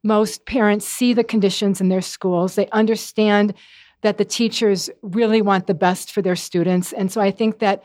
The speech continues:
um, there's a lot of chatter, you know, in social media and, and, you know,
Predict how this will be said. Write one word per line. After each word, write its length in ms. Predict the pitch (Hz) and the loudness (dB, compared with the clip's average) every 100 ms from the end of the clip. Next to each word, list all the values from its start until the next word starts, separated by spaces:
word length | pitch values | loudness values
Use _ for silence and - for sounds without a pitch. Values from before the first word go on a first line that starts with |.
| - - - - | -16 -20 -20 -6
um, 300 | 208 196 196 - | 0 2 2 -2
there's 300 | 208 240 220 | -2 0 2
a 40 | 240 | 0
lot 300 | 220 214 214 | 2 2 2
of 240 | 214 - _ _ | 0 -4 _ _
chatter, 640 | - 240 220 208 202 202 196 _ _ | -4 0 2 4 2 2 -2 _ _
you 100 | 214 | 0
know, 460 | 202 196 190 185 - - | 2 4 2 2 -2 -2
in 140 | 196 | -4
social 340 | 190 202 190 202 | 0 0 2 0
media 640 | 190 190 196 196 190 190 190 | 2 2 2 2 2 2 0
and, 280 | 185 185 - | -2 -2 -4
and, 280 | 180 175 180 | -4 -2 -4
you 120 | 185 | -4
know, 320 | 175 175 | -2 -4